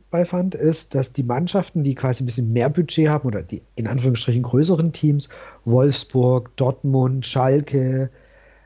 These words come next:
äh, auch Gladbach, die haben's eher geschafft, ihren Tabellenplatz zu halten oder teilweise zu verbessern.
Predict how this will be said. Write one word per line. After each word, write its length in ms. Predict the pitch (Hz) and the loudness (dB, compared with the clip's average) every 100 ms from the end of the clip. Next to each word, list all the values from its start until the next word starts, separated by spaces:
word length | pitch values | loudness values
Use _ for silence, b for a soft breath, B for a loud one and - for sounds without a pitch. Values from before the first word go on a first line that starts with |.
| _ | _
äh, 140 | 117 127 | 0 2
auch 220 | 117 - | 0 -2
Gladbach, 420 | 139 143 - 156 | -2 -2 -2 -2
die 160 | 156 151 | 0 0
haben's 160 | 147 | 0
eher 180 | 139 170 | 0 2
geschafft, 600 | 185 - 180 190 - - _ _ - | 0 -4 -6 -6 -8 -20 _ _ 0
ihren 180 | 156 139 | 2 2
Tabellenplatz 680 | 143 127 139 131 131 - - | 0 0 -2 -2 -6 -6 -10
zu 160 | 127 | -6
halten 300 | 113 165 196 | -4 -6 -4
oder 180 | 160 139 | -4 -4
teilweise 440 | 110 120 139 131 | -4 -4 -4 -4
zu 140 | 123 135 | -8 -8
verbessern. 560 | 127 113 135 - 214 | -6 -6 -6 -6 -10